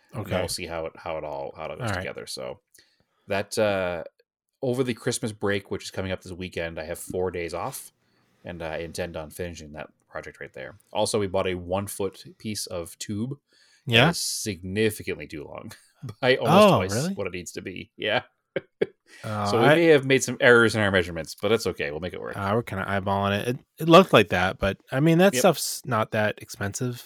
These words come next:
Speaker 2: from that place.
Speaker 1: No, no, it wasn't. It was, like, the shipping was more expensive than the parts, I think.
Speaker 2: Yeah,
Speaker 1: So
Speaker 2: so
Speaker 1: it
Speaker 2: you
Speaker 1: wasn't
Speaker 2: just
Speaker 1: a big deal.
Speaker 2: reorder the right length.
Speaker 1: I'm just gonna cut it. <laughs> It's fine, it's not like a turbo hose where it needs to have the rolled edge of the clamp on it.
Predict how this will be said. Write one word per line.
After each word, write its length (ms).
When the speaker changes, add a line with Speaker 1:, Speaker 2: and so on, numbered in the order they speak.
Speaker 2:
from 220
that 200
place. 440
Speaker 1:
No, 400
no, 140
it 60
wasn't. 240
It 40
was, 180
like, 200
the 160
shipping 320
was 140
more 220
expensive 340
than 100
the 80
parts, 360
I 80
think. 320
Speaker 2:
Yeah, 240
Speaker 1:
So 140
Speaker 2:
so 40
Speaker 1:
it 40
Speaker 2:
you 40
Speaker 1:
wasn't 200
Speaker 2:
just 40
Speaker 1:
a 40
big 180
deal. 280
Speaker 2:
reorder 480
the 140
right 300
length. 480
Speaker 1:
I'm 120
just 100
gonna 120
cut 220
it. 320
<laughs> 240
It's 120
fine, 380
it's 120
not 80
like 100
a 40
turbo 460
hose 340
where 100
it 160
needs 340
to 100
have 240
the 100
rolled 300
edge 220
of 40
the 80
clamp 300
on 140
it. 80